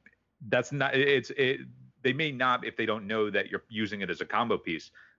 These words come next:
But if they do, then that might clear the way for you to then flash in an, uh,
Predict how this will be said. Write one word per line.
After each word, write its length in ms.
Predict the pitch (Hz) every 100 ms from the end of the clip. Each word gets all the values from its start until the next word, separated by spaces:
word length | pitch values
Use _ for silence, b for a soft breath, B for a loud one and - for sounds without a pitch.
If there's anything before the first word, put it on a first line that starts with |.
| _
But 100 | 110
if 80 | 101
they 140 | 107
do, 420 | 98 90 202 151 110
then 160 | 104
that 120 | 110 113
might 220 | 120 -
clear 240 | - 131
the 100 | 110
way 200 | 107 127
for 120 | 127
you 120 | 110 104
to 100 | 101
then 160 | 98
flash 420 | 87 107 101 -
in 180 | 107 95
an, 200 | 87 87 -
uh, 460 | 92 87 82 78